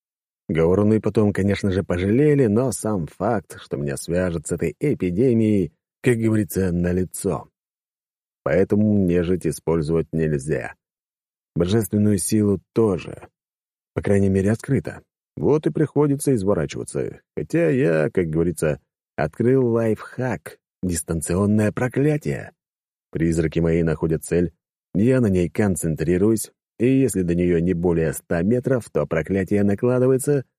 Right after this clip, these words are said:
В общем, носился я по всей базе. И что я скажу?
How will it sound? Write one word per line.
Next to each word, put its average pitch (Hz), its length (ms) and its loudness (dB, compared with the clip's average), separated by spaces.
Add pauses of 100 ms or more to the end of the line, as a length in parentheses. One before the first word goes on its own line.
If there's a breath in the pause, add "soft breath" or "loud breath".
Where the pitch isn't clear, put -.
(500)
В 127 100 -2
общем, 151 560 2
носился 117 560 0
я 101 220 2
по 78 180 -2
всей 82 340 -2
базе. 73 640 -6 (460)
И 73 140 0
что 190 260 0
я 170 120 2
скажу? 87 480 -2